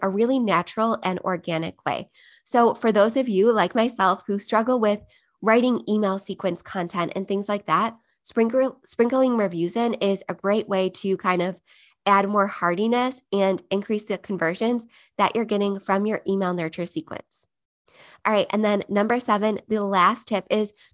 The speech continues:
to do the same thing throughout your blogs. So again, this is just a way to provide real life examples and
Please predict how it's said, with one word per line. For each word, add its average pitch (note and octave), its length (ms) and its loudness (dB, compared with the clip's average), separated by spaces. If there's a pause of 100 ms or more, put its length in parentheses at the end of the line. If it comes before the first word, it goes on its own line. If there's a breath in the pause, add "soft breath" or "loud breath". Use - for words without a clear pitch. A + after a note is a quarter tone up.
to A3+ 120 0
do A3+ 140 2
the G#3+ 140 0
same A#3 360 0
thing G#3 300 0
throughout F#3 380 0
your G#3 100 -4
blogs. B3 480 0 (300 soft breath)
So B3+ 120 2
again, B3+ 240 4
this A3+ 180 -2
is C4+ 100 -4
just A#3+ 300 -2
a A3 80 4
way G#3+ 220 2
to G#3+ 140 -6
provide F#3+ 460 -2
real G3+ 240 0
life A#3 180 -2
examples F#3+ 640 -2
and F3+ 240 -2